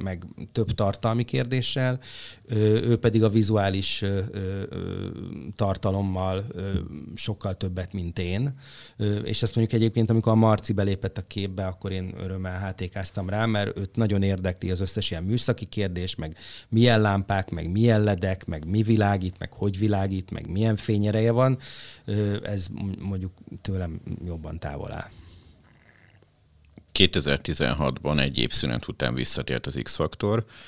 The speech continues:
Speaker 2: ö, elindult a hatodik évad, és itt komoly változtatások voltak. Egyrészt, ami a legmeglepőbb volt, hogy, ö,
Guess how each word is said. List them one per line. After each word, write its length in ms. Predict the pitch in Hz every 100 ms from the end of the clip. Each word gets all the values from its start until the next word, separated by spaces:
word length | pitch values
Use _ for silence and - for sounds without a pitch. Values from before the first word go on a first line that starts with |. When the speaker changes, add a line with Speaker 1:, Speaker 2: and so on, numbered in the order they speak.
| - -
Speaker 2:
ö, 280 | - 67 -
elindult 460 | 69 69 65 64
a 40 | 73
hatodik 440 | 69 - - -
évad, 420 | 76 73 107 117 - -
és 160 | - -
itt 120 | 71
komoly 340 | 87 73 67
változtatások 920 | 69 65 67 - - - - - - -
voltak. 480 | 76 78 110 113 - - - - - -
Egyrészt, 720 | 104 85 92 78 87 - -
ami 280 | 78 76 78
a 260 | 73 71
legmeglepőbb 880 | 78 80 76 76 69 69 65 78 65
volt, 400 | 73 71 82 95
hogy, 480 | - - 76 76 71
ö, 200 | 73